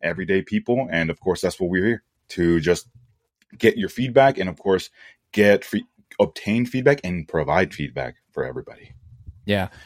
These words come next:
Speaker 2: And kinda just, uh, you know, share our experiences, um, uh, life experiences, work experiences, you know, uh,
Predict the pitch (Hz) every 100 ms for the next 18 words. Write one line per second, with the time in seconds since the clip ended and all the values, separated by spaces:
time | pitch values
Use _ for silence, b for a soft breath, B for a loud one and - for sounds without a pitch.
0 | b 175 - 214 220 202 180 185 - 185
1 | 180 165 - 170 156 - 175 180 175 135
2 | - 143 143 127 151 143 139 131 120 120
3 | 120 113 117 b b - 110 120 165 170
4 | 165 - 160 160 151 160 156 151 139 131
5 | 107 127 151 - 139 - 147 143 139 -
6 | 135 131 131 127 143 139 104